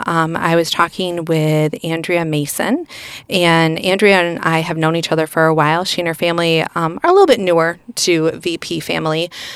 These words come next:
but, um, she and I were just talking after the service one day, and we were talking about how we both kind of felt like just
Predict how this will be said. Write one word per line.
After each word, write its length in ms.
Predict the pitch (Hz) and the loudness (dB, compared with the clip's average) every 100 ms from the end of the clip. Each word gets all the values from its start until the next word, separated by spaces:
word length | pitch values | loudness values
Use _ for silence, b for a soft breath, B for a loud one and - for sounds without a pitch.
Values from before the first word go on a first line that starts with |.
| B - | B -2
but, 380 | 170 180 165 - | 4 4 4 2
um, 380 | 180 170 156 151 - - | -4 -4 -8 -10 -14 -8
she 220 | - - 269 | 0 4 6
and 80 | 240 | 6
I 80 | |
were 100 | 196 | 4
just 200 | 180 175 - | 2 -2 -2
talking 560 | - - 170 156 151 - | -2 -2 -2 -2 -4 -8
after 240 | 156 170 | -6 -6
the 80 | 156 | -4
service 340 | - - 208 175 | -4 -4 -4 -4
one 120 | 160 | -2
day, 160 | 156 | -2
and 100 | 156 | 0
we 60 | 156 | 0
were 120 | 151 147 - | -2 -4 -8
talking 340 | - 165 170 | -4 -4 -4
about 220 | 165 143 160 | -6 -6 -6
how 140 | 165 | -4
we 120 | 156 | -4
both 320 | 156 160 165 - | -2 -2 -2 -6
kind 180 | 185 | -8
of 80 | 180 | -4
felt 200 | 156 156 | -2 -2
like 200 | 160 156 - | -2 -6 -4
just 440 | 156 147 - | -6 -4 -8